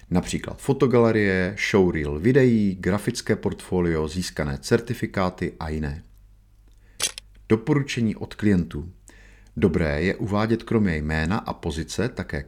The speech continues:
kontakt pro ověření. Přídavné sekce.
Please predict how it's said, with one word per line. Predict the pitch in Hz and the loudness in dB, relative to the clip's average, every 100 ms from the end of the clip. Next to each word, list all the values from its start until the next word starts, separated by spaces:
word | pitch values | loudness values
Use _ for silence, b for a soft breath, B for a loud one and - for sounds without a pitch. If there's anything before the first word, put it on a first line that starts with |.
| - | -2
kontakt | 95 101 113 117 - | 0 2 0 -2 -10
pro | - 82 | -8 -8
ověření. | - 85 87 82 73 71 - - - _ - _ _ B B B B B _ - | -2 0 2 0 -4 -8 -12 -20 -20 _ -20 _ _ B B B B B _ -14
Přídavné | - 131 143 139 131 | 0 4 6 6 4
sekce. | 113 - - - | 2 -4 -6 -8